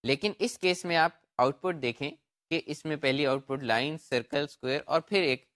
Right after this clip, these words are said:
جنرک ڈرائنگ آبجیکٹ کی آئے گی۔ تو یہاں پہ انہیریٹنس کی وجہ سے ڈیرائیو کلاس بیس کلاس میں کاسٹ ہو سکتی ہے اور سیم ارے میں اسٹور ہو سکتی ہے، اور پولیمارفزم کی وجہ سے ہم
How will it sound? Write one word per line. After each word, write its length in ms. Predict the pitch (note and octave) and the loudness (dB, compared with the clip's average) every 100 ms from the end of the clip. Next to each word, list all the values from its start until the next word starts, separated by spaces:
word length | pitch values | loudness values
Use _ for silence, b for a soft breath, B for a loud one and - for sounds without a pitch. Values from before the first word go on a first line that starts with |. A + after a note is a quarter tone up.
| _ | _
جنرک 340 | A#2 G#2+ A2+ | -4 -2 -2
ڈرائنگ 260 | A2+ G#2 G2 | -2 -4 0
آبجیکٹ 360 | F#2 F#2 G2+ - | -2 -4 -10 -6
کی 140 | F#2+ | -4
آئے 140 | E2 | -4
گی۔ 160 | D#2 - - _ _ _ _ | -6 -16 -20 _ _ _ _
تو 60 | F3+ | 0
یہاں 420 | D3 C#3+ F3 A#3+ - | 2 -2 4 2 4
پہ 220 | E3 F#3+ - _ _ - | 4 2 -4 _ _ 0
انہیریٹنس 760 | D#3+ D3 C#3+ F3 A3+ C4 C4 | 0 4 6 6 6 2 0
کی 160 | - F#3+ | -2 2
وجہ 280 | C#3 C#3 D#3 | 2 4 2
سے 280 | - D#3 A3 _ _ B2+ | 2 0 -2 _ _ 2
ڈیرائیو 340 | C3+ B2+ D#3+ - | 4 6 4 0
کلاس 380 | C#3+ B2+ D#3+ - B2+ | 2 4 4 0 -6
بیس 240 | A#2+ C3+ - | 0 2 2
کلاس 300 | D3 C#3 - | 2 2 2
میں 100 | D3+ - | -4 2
کاسٹ 340 | A2+ G#2 - | 4 4 4
ہو 60 | E3+ | 0
سکتی 380 | - G3 G#3+ G#3+ | 0 -2 -2 -2
ہے 60 | A#3+ - _ _ _ _ _ | -4 -10 _ _ _ _ _
اور 140 | D3+ G3 | 2 2
سیم 360 | - - C#3 D3 | -6 2 2 4
ارے 160 | B2+ B2+ | 4 2
میں 80 | |
اسٹور 340 | C3+ - A2+ A#2+ | 0 0 0 2
ہو 100 | D#3+ | 0
سکتی 400 | - F3 - F3 | 0 -4 -2 -2
ہے، 80 | G3 - _ - | -2 -8 _ 2
اور 80 | D#3 | 2
پولیمارفزم 840 | - D#3+ E3 E3 E3 - A#3+ B3 | 6 6 6 6 4 4 2 0
کی 140 | G#3+ | 2
وجہ 260 | D#3+ B2 A#2+ | 2 4 2
سے 220 | A#2+ C#3 - _ _ _ _ _ _ _ _ - | 2 -4 -4 _ _ _ _ _ _ _ _ 0
ہم 200 | B2+ | 2